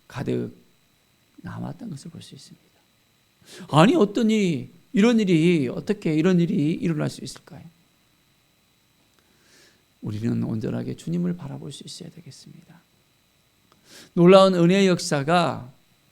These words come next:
우리 가운데 일어나는 것은 주님이 역사하신다는 거예요. 주님이 함께 하신다는 것입니다. 주님이 말씀하셨을 때, 주님께서 축사하셨을 때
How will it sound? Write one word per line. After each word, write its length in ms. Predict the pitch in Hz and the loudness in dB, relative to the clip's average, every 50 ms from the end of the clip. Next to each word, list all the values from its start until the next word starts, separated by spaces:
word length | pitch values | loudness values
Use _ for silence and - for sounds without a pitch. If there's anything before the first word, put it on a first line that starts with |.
| _ _ _ _ _ _ _ _ _ _ _ _ _ _ _ _ _ _ _ _ _ _ _ _ _ _ _ _ _ _ _ _ _ _ _ _ _ _ _ _ _ _ _ | _ _ _ _ _ _ _ _ _ _ _ _ _ _ _ _ _ _ _ _ _ _ _ _ _ _ _ _ _ _ _ _ _ _ _ _ _ _ _ _ _ _ _
우리 200 | - 151 165 196 | -2 0 2 2
가운데 320 | 185 196 170 170 175 175 196 | 2 2 0 -2 -2 -2 -4
일어나는 360 | 160 135 135 131 123 120 117 | -4 -4 -4 -6 -6 -8 -8
것은 440 | 120 117 - - 175 170 143 123 117 - - _ _ _ _ - - - - _ _ _ | -10 -10 -10 -8 -8 -6 -8 -8 -12 -14 -20 _ _ _ _ -20 -20 -20 -20 _ _ _
주님이 720 | - - - - 175 185 226 254 269 269 247 190 165 165 - | -18 -16 -10 -6 -4 -2 -2 -2 -2 -2 -2 -2 -4 -4 -4
역사하신다는 1120 | - - - - - - - - - - - - - - - - - - 135 135 139 147 | -6 -8 -8 -10 -14 -16 -18 -20 -20 -20 -20 -20 -20 -20 -20 -20 -18 -18 -16 -16 -18 -20
거예요. 160 | - - - _ _ _ _ _ - - - _ _ | -20 -20 -20 _ _ _ _ _ -20 -20 -20 _ _
주님이 440 | - - - 196 240 247 240 240 220 | -12 -8 -6 -4 -2 0 0 0 -2
함께 360 | 190 185 202 226 220 - 196 | -2 -4 -8 -10 -10 -12 -12
하신다는 440 | 160 143 - - 147 135 139 135 135 | -12 -12 -12 -14 -16 -16 -16 -18 -20
것입니다. 320 | 139 135 - - _ _ _ _ _ _ _ _ _ _ - - - _ - | -20 -20 -20 -20 _ _ _ _ _ _ _ _ _ _ -20 -20 -20 _ -8
주님이 380 | - - 185 208 226 226 233 226 | -2 0 2 2 4 4 4 6
말씀하셨을 920 | 214 202 202 208 196 - 226 214 190 185 175 - 175 170 - 156 143 - | 6 6 6 6 4 4 2 4 4 4 2 2 -2 -4 -4 -6 -4 0
때, 360 | - 214 214 180 156 139 135 | 2 2 4 4 2 2 -2
주님께서 540 | 135 - 185 208 226 202 208 208 196 220 202 | -4 -4 -4 -2 -2 0 -2 -2 -2 -4 -8
축사하셨을 760 | - - 233 - - - 220 190 - 175 151 139 151 143 - | -8 -8 -8 -6 -2 0 0 0 0 -2 -4 -4 -6 -6 -2
때 420 | - 208 202 170 147 127 139 - | 0 2 2 2 0 -2 -8 -12